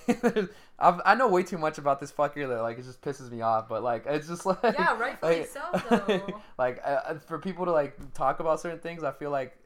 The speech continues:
Speaker 1: if I wanna m-, m-, add my opinion, I gotta, like, know what I'm talking about. So, like, <laughs>
Speaker 2: Definitely.
Speaker 1: I'll, I'll, like,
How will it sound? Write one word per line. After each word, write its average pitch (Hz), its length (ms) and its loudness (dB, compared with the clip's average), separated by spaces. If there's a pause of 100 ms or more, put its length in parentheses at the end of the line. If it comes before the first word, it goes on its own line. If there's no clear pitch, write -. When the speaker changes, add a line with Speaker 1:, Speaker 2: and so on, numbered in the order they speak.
(140)
Speaker 1:
if - 160 -8
I 117 80 0
wanna 135 180 -2
m-, 117 280 -12 (120)
m-, 110 200 -12 (400)
add 135 200 -4
my 123 100 -4
opinion, 135 400 -10
I 127 100 -4
gotta, 127 180 0
like, 107 260 -4 (420)
know 123 280 -2
what 120 140 0
I'm 107 80 -2
talking 123 300 -4
about. 139 300 -2
So, 135 140 -4
like, 127 160 -6
<laughs> - 0 -
Speaker 2:
Definitely. 170 340 4 (440)
Speaker 1:
I'll, 180 140 2
I'll, 175 60 -6
like, 135 240 -6